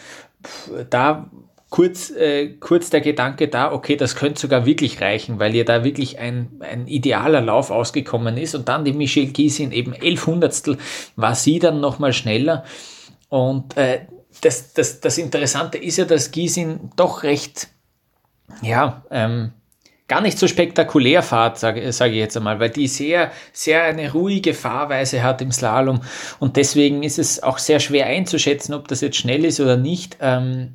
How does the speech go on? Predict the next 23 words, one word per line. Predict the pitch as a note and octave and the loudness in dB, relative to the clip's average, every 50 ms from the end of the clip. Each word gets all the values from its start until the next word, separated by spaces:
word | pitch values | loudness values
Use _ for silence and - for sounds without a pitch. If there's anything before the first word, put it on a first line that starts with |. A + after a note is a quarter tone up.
| - _ _ | -20 _ _
und, | - B2 A#2 A2+ - - - | -6 -4 -4 -4 -6 -4 -2
äh, | B2+ A#2 A2 G#2+ G#2 | 0 2 2 4 4
ja, | G#2+ D#3+ F3 | 4 4 4
das | F3 A#2+ F#2+ - | 4 0 -2 0
war's | G2 G2+ F3 F3 - | 2 2 2 2 0
einfach. | G#2+ F#2+ - G2 | -4 -4 -4 -6
Sie | - - B2+ B2+ | -6 -2 -2 -2
ist | B2 B2 - | -2 -2 0
so | - D3 E3+ E3+ - - | 0 0 0 0 -4 -10
konstant, | - - - C#3+ B2 - - A#2+ A#2 C#3 D#3 D3+ - | -10 -6 -4 -4 -4 -4 -6 -6 -4 -4 -6 -8 -8
die | D3+ C#3 | -6 -6
Michelle | C#3 C#3 C3+ - C#3 C3 B2+ | -6 -6 -4 -2 -2 -2 -2
Giesin, | B2 C#3 C3 C3 B2 C#3+ C3+ B2+ B2 - - - - - - - - | -2 -2 -2 -2 -2 -2 -4 -4 -6 -6 -12 -12 -12 -12 -12 -12 -2
äh, | - B2 A#2 G#2+ | 0 0 2 4
war | B2 C3+ D#3 | 4 2 2
um, | D#3 C#3+ C#3+ - - | 2 0 -4 -10 -12
war | _ - A#2+ C3 D3+ | _ 0 0 0 0
um | D#3 | 0
ein | D3+ C#3+ C3+ - | -4 -6 -6 -4
Alzel, | A2 C3 F#3+ F3+ - - F#3 F3 D#3 C#3 C3 - - - | -4 -4 -4 -4 -4 -4 -4 -2 -2 -4 -6 -8 -16 -20
<laughs> | - - - - | -20 -18 -6 -2
äh, | D3+ A#2 D3+ F3 B2+ A#2 - | 0 2 2 4 4 2 2
schneller, | - - - B2 A#2 C#3 D3 D3 D#3 D3 D3+ | 2 -2 2 2 2 2 4 4 2 2 0